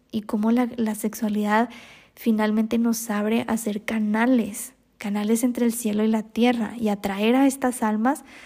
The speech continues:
a la tierra, a un cuerpo físico. Entonces, muchísimos tabús con la sexualidad en nuestros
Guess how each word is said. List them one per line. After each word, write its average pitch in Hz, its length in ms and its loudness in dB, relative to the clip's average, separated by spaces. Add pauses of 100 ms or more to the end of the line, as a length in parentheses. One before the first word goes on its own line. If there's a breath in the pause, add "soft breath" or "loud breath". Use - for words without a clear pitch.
(240 loud breath)
a 214 100 -2
la 196 140 -4
tierra, 220 500 2
a 202 80 -6
un 208 140 0
cuerpo 214 280 -4
físico. - 720 -2 (840)
Entonces, 240 440 0
muchísimos 233 800 2
tabús 220 320 -2
con 220 160 0
la 220 80 2
sexualidad 226 640 2 (520 loud breath)
en 233 140 2
nuestros 226 560 0